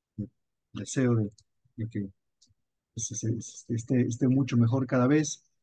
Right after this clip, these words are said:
Morelia Sánchez, a Patricia Quijano Ferrer también, Pati, un gusto, gracias por estar aquí. A Luis Mello, a Ciania N D, a Arly Rodríguez,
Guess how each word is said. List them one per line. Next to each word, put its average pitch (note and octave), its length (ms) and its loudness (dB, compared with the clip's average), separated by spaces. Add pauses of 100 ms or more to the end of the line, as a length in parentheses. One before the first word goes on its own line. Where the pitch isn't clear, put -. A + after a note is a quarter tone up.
(140)
Morelia C#3+ 380 6
Sánchez, D3+ 640 0 (180)
a C3 100 0
Patricia D3+ 380 2
Quijano C#3 400 0
Ferrer C3 440 2
también, B2 440 0
Pati, B2+ 400 -2
un A#2+ 180 -8 (300)
gusto, B2 400 -4
gracias A#2+ 300 2
por A2 140 -2
estar B2+ 180 -2
aquí. C#3 400 0 (320)
A A#2 80 4
Luis C#3+ 260 6
Mello, F#3 560 6 (460)
a D#3 400 2
Ciania D#3+ 1200 0 (640)
N D3 260 4
D, E3+ 280 2 (800)
a A#2+ 80 2 (200)
Arly E3 240 4
Rodríguez, D#3+ 800 0